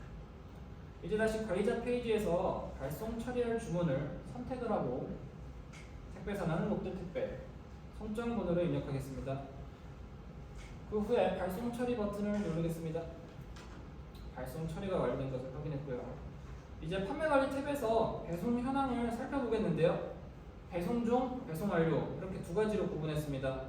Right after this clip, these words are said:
배송 완료를 처리할 주문건을 선택해서 배송 완료를 처리하겠습니다.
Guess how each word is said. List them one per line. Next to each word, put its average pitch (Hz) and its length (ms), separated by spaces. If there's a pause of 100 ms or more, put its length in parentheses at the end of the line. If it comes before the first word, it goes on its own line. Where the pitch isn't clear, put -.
(580)
배송 220 380
완료를 175 380
처리할 220 400
주문건을 151 680
선택해서 196 840 (260)
배송 175 280
완료를 131 440
처리하겠습니다. 123 920